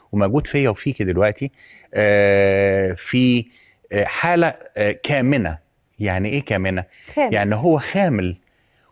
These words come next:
Speaker 1: وهو لو صنفنا الفطريات بنقول عليها opportunistic، يعني انتهازية.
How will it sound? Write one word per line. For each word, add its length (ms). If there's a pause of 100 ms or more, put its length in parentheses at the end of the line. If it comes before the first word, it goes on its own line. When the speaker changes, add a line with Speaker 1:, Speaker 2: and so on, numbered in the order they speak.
Speaker 1:
وهو 440
لو 200
صنفنا 920
الفطريات 760
بنقول 200
عليها 380 (300)
opportunistic، 880
يعني 400 (300)
انتهازية. 840